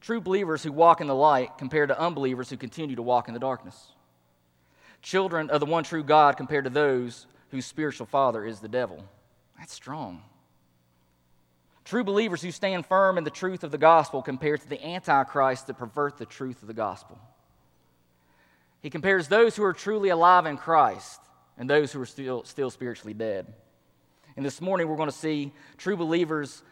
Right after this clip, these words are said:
the comparison of true believers that love the body of Christ compared to those of the world who hate the body of Christ. So let's begin in First John three, verse eleven. "For this is the message that you have heard from the beginning, that we should love one another.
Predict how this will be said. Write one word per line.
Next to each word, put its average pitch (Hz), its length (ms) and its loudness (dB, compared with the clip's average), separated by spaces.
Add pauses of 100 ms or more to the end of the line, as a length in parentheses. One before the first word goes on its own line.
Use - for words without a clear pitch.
(140)
the 139 80 -12
comparison 147 420 -2
of 127 60 -8
true 175 180 -4
believers 151 380 -2
that 127 100 -4
love 147 280 6
the 131 80 -2
body 147 240 6
of 135 120 -2
Christ 147 400 2
compared 135 260 -2
to 123 40 -8
those 139 540 0
of 135 140 -6
the 139 60 -4
world 120 440 -2 (100)
who 113 140 -10
hate 120 420 -8
the 117 60 -14
body 104 280 -6
of 104 120 -14
Christ. 95 480 -16 (800)
So 127 100 -10
let's 151 140 -6
begin 143 340 -4
in 131 120 -6
First 143 260 -4
John 139 340 -4
three, 139 420 -6 (320)
verse 131 220 -4
eleven. 113 400 -4 (1500)
"For 160 100 -6
this 208 240 2
is 190 100 -8
the 185 80 -4
message 175 360 0
that 139 180 -8
you 175 80 0
have 156 100 0
heard 185 240 2
from 208 120 -8
the 196 60 -8
beginning, 139 520 -6 (640)
that 147 100 0
we 160 120 0
should 147 200 -6
love 143 600 6
one 135 240 -2
another. 123 420 -6